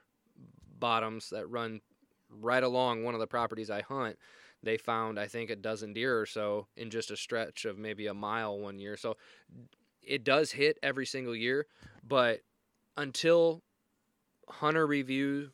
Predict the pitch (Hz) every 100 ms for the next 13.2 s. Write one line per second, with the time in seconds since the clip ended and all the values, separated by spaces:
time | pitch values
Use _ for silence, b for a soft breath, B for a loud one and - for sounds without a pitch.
0 | _ - 117 131 139 135 147 143 135 131
1 | 131 - 143 147 - 135 131 127 - 135
2 | 131 131 127 - B B B 117 117 135
3 | 127 - 135 123 - 131 120 113 - 127
4 | - 123 120 113 110 117 113 120 120 120
5 | 120 113 120 120 113 110 120 117 160 135
6 | 107 110 104 113 107 - 123 113 - 120
7 | 120 131 123 120 110 113 113 113 110 104
8 | 127 131 117 110 107 B B B B _
9 | 160 - 190 185 156 220 214 123 123 110
10 | 120 120 - 120 110 120 117 110 113 107
11 | 95 104 98 92 _ _ - 113 104 101
12 | 98 78 - - b b b b 107 101
13 | 98